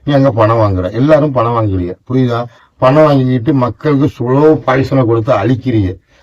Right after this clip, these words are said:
ஆனா இவங்க குடிச்சு, குடிச்சு, குடிச்சு கொஞ்ச நாள் இறந்து போவான். அவன் பிள்ளை குட்டி பூரா நடுத்தருவுக்கு போயிடும், நடு ரோட்டுக்கு போயிடும்.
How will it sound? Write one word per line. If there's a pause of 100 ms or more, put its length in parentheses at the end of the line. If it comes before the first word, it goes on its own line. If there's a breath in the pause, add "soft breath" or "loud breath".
(160 soft breath)
ஆனா
இவங்க
குடிச்சு,
குடிச்சு,
குடிச்சு
கொஞ்ச
நாள்
இறந்து
போவான். (600)
அவன்
பிள்ளை
குட்டி
பூரா
நடுத்தருவுக்கு
போயிடும்,
நடு
ரோட்டுக்கு
போயிடும்.